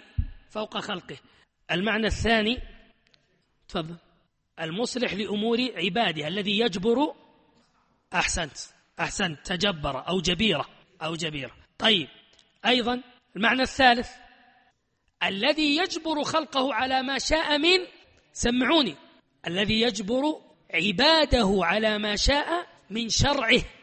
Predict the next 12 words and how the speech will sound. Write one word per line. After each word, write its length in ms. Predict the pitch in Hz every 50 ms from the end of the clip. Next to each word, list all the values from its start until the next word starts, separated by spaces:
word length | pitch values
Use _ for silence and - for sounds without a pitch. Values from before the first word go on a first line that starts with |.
| _ _ -
من 160 | 170 185 190
شرعه 540 | 180 - 240 254 247 196 180 180 165 170 156 - - - - -
سبحانه 500 | - - 160 156 - 185 220 214 185 151
وتعالى. 560 | 170 165 156 147 - 156 139 139 131 123 135 - _ _ _ - - _ _ -
طيب، 260 | 254 247 220 175 - - - - - _ -
إذا 180 | 262 311 339
علم 340 | 349 294 349 403 381 330 294
ذلك، 580 | 269 220 247 220 202 190 190 - - - - - _ _ _ _ - - -
إذا 140 | 165 170
علمت 440 | 170 175 220 240 233 214 202 - -
هذه 240 | 208 220 185 185 180
المعاني 540 | 175 165 165 156 165 180 202 185 156 135